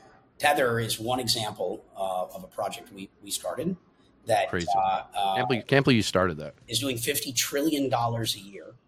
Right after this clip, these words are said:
Speaker 1: in
Speaker 2: Unbelievable.
Speaker 1: transaction volume, fifty trillion with a T, um, like my hat. <laughs>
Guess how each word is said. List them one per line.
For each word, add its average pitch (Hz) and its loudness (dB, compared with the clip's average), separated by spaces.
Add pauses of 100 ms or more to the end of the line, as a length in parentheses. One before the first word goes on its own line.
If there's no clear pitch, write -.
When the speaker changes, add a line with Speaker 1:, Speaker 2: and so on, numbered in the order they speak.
(320)
Speaker 1:
in 110 -6
Speaker 2:
Unbelievable. 127 6
Speaker 1:
transaction 113 -6
volume, 90 -6
fifty - -12
trillion - -6 (1040)
with 113 -8
a 113 -8
T, - -2 (960)
um, 110 2 (340)
like 104 -10
my 98 -6
hat. - -8 (260)
<laughs> - -2